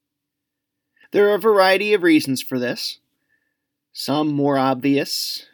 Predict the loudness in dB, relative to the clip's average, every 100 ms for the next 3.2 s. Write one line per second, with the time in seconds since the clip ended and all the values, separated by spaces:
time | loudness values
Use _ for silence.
0 | _ _ _ -12 -6 -4 -2 -2 -4 -8
1 | -8 -6 -6 -8 -6 -4 -2 -4 -6 -8
2 | -12 -8 -4 -2 -2 0 -2 -4 -8 -12
3 | -14 -16